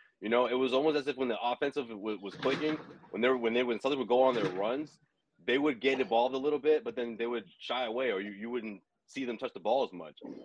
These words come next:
Peyton Pritchard was, what, one for three, you know, coming off the bench in twenty minutes. Derek White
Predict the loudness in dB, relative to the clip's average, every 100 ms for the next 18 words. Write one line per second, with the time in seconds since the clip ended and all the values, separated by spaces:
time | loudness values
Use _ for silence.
0 | -6 -4 -2 -4 -4 -2 0 0 0 0
1 | 0 -2 -4 -6 -4 -4 -6 -12 _ _
2 | -6 -4 -2 -2 0 0 0 0 0 -2
3 | -4 -2 0 2 2 0 -6 _ _ -2
4 | 4 4 4 4 6 4